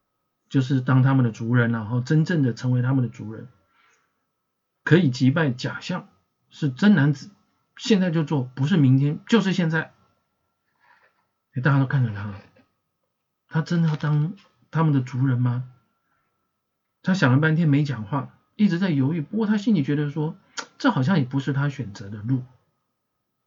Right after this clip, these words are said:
对面那位咕噜呢，慢慢的露出认可的眼神。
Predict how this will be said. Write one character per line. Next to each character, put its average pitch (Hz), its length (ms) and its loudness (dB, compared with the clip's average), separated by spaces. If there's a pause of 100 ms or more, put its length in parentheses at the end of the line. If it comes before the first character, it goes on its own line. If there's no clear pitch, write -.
(960)
对 185 160 2
面 156 160 4
那 147 100 4
位 139 140 4
咕 131 140 -4
噜 120 260 0
呢， 104 140 -12 (160)
慢 156 180 4
慢 143 140 2
的 127 120 2
露 135 220 2
出 135 200 0
认 147 200 2
可 123 140 -4
的 123 40 -2
眼 110 200 -6
神。 - 260 -16